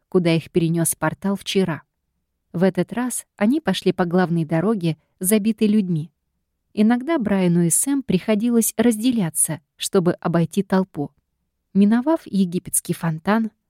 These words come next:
они пошли вдоль пруда, по другую сторону которого стоял большой памятник. Сэм остановилась на берегу и присмотрелась. Альфонсо двенадцатый, умиротворитель, король Испании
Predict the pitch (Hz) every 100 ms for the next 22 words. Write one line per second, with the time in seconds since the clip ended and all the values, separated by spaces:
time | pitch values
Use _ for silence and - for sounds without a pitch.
0 | _ 247 320 - 214 - 190 170 185 165
1 | - 165 190 220 - _ _ _ _ _
2 | - 196 208 196 190 - 190 185 185 -
3 | 175 262 269 196 175 - - - 247 262
4 | 240 240 - 254 - 190 151 - - -
5 | _ _ _ _ _ - 311 320 - 196
6 | - 185 180 175 170 - 175 165 180 165
7 | 214 240 - 233 - 269 - 269 - 220
8 | 160 151 - _ _ _ _ _ _ 180
9 | 160 - 196 220 - 202 - _ 185 220
10 | 254 240 175 - - 151 156 _ _ _
11 | 196 196 190 185 190 180 156 - - _
12 | _ _ _ _ - 180 175 - 170 -
13 | - 202 202 170 156